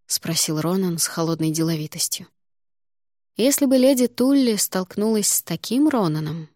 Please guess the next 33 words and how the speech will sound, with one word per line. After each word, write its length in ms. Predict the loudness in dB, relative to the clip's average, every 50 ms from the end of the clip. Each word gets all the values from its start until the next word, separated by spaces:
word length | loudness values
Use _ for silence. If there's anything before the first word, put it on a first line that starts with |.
| _
пожалуй, 500 | -10 -6 -4 -2 0 2 2 4 4 4
она 160 | 4 4 4
не 140 | 4 2 2
только 340 | 0 -2 -2 -2 -2 -4 -4
прекратила 580 | -2 -4 -4 -2 -2 -2 -2 0 0 2 2 2
бы 100 | 2 2
ласково 420 | 2 2 0 -2 -4 -4 -4 -2
называть 480 | -2 -2 0 0 0 0 0 -2 -4 -4
его 180 | -4 -4 -2
«мой 220 | -2 -2 -2 -2 -2
мальчик» 640 | -2 -2 -2 -4 -4 -4 -6 -8 -8 -10 -20 -20 _ _ _
и 160 | -2 0 0
в 60 | 0
шутку 320 | 0 0 -2 -2 -2 -2 -2
сватать 420 | 0 0 0 0 0 -2 -4 -4
ему 200 | -2 -2 -2 -2
всех 260 | -2 -4 -4 -4 -4
присутствующих 840 | -4 -4 -4 -2 -2 -2 -2 -4 -4 -4 -4 -4 -2 -4 -4 -4 -4
в 60 | -2
зале 260 | -2 0 0 0 -2
девиц, 760 | -2 -2 -2 -2 -2 -4 -8 -8 -6 -4 -4 -4 -4 -8 -12 _ _ _ _ _ _ _ _
но 180 | -2 0 2 2
и 100 | 2 2
предпочла 680 | 0 -2 -4 -2 -2 -2 -2 -2 -2 0 0 0 0
бы 120 | 0 0 0
больше 320 | 0 0 0 0 0 0
никогда 480 | 0 0 0 0 0 0 0 2 2 2
не 220 | 2 2 2 2 4
иметь 300 | 4 4 2 2 0 0
дел 300 | 0 2 2 2 2 0
ни 220 | 0 -2 -2 -2
с 180 | -2 -2 -2 -2
ним, 380 | -2 -2 0 0 0 0 -2